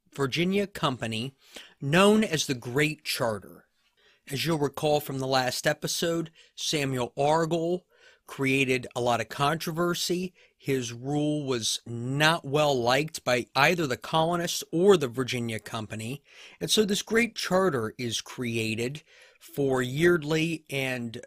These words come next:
uh, the leadership of Jamestown to govern. Among these instructions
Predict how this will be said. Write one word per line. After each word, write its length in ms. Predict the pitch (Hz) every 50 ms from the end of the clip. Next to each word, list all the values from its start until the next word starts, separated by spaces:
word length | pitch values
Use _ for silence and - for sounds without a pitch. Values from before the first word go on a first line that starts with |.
| -
uh, 220 | - 123 113 110 110
the 160 | 107 113 120
leadership 720 | 123 139 160 208 240 220 - - - - 113 107 - - - -
of 160 | 131 117 -
Jamestown 680 | - 135 123 120 120 113 - - - 123 117 117 117
to 80 | 110 117
govern. 500 | 117 123 143 151 143 113 104 82 78 - _ _ - - - - - - - -
Among 420 | 156 147 151 175 202 240 262 262
these 260 | 240 233 226 214 - 202
instructions 1080 | 190 185 - - - - - 123 104 - - - - 113 - - - - - - -